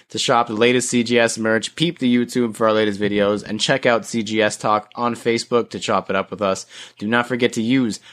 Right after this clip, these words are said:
hashtag Canada Got Soul on Instagram for a feature.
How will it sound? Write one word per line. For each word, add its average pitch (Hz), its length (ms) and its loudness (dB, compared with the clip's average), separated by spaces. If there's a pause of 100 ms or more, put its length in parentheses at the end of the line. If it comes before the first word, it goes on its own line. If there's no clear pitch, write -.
(120)
hashtag 117 560 0
Canada 117 320 0
Got 113 180 0
Soul 117 360 2
on 117 260 -2
Instagram 113 560 -6
for 113 320 -2
a 113 140 0
feature. 131 720 0